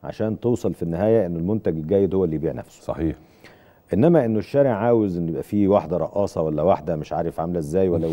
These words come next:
Speaker 1: بتطلع المرأة كسلعة والكلام ده كله، الكلام ده أنا شايف إنه الأفضل ما تعملش لو أنت ناوي تعمل ده.
Speaker 2: مم.
Speaker 1: جينا بقى، طب عشان نزود ال-
Speaker 2: بس أنت هنا تبقى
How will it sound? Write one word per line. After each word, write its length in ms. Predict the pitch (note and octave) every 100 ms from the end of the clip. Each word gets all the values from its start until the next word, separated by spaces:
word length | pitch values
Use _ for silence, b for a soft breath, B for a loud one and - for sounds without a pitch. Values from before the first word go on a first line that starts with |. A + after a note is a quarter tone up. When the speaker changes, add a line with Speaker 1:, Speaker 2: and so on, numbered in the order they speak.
| D2+
Speaker 1:
بتطلع 440 | D#2 - A2 G#2 D#2+
المرأة 340 | E2 G2+ E2
كسلعة 520 | - D#2+ G#2+ F2 E2+
والكلام 360 | E2 - G2 G#2
ده 80 | F#2
كله، 260 | A#2 B2 A#2+
الكلام 320 | - G#2+ G#2+
ده 180 | G2 - b b -
أنا 160 | G#2 G2
شايف 340 | G#2 G2+ F2+
إنه 120 | E2+
الأفضل 340 | E2+ B2 G2+ F#2
ما 100 | D#2
تعملش 400 | D2 F2+ E2 C#2+
لو 140 | D2+
أنت 160 | E2 C#2+
ناوي 160 | C2
تعمل 320 | C2 G#1+ G1+
ده. 80 | -
Speaker 2:
مم. 360 | D2+ C2 B1 A#1 - B B B B B B B B B B -
Speaker 1:
جينا 240 | F#2 F#3+ F3
بقى، 340 | F#3 D#3+ C3+
طب 220 | C3+ B2+
عشان 280 | G#2+ C3 C3+
نزود 440 | A#2+ B2+ C3 A2+
ال- 60 | F#2
Speaker 2:
بس 160 | E2 D#3+
أنت 140 | D3+
هنا 180 | C#3+ D3
تبقى 380 | G2+ F2 E2+